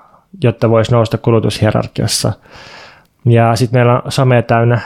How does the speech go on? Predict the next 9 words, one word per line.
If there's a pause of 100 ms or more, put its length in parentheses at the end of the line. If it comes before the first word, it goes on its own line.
(240)
digitaalisia
veistoksia (100)
menestyjäyksilöistä. (1600)
Jos
lukee (140)
printtilehteä, (1160)
ja
printtilehteä (800)
<coughs>